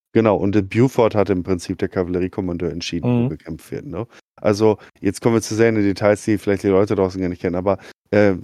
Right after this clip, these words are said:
Speaker 1: die, die, äh, Kernaussage stimmt tatsächlich. Also viele militärische,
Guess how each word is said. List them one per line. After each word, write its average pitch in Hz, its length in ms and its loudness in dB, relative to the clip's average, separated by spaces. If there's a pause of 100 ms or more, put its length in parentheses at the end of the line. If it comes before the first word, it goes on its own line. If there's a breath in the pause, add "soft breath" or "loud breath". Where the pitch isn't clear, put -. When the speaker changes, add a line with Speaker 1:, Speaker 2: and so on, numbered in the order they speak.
Speaker 1:
die, 101 120 2
die, 98 200 -6
äh, - 600 -10
Kernaussage 123 560 2
stimmt 107 280 -6
tatsächlich. 92 720 -2
Also 87 180 -6
viele 113 400 0
militärische, 101 1200 0